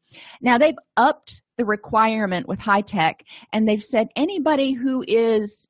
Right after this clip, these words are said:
um, a business associate is not just suggested to meet hipaa requirements, but they are held to the same standard as hipaa.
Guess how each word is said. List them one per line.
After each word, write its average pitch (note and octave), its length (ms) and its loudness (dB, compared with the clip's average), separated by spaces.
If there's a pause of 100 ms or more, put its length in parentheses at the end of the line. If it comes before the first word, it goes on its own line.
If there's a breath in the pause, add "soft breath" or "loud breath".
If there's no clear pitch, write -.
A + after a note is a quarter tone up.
(100)
um, F3 500 -6 (540)
a G#3+ 80 0
business B3 420 0
associate G#3 760 -2 (420 loud breath)
is A#3+ 180 2
not C4 440 2
just B3 400 2 (160)
suggested F#3 1080 -4 (380 soft breath)
to C4 100 2
meet G3 260 -2
hipaa F3+ 320 -6
requirements, D#3 720 -4
but A3+ 140 -4
they C#4 180 2
are F4+ 60 0
held C4+ 300 -2
to A#3 80 -8
the G3+ 100 -4
same F#3 300 -6
standard G3 800 -2
as D#3 160 -4
hipaa. - 420 -6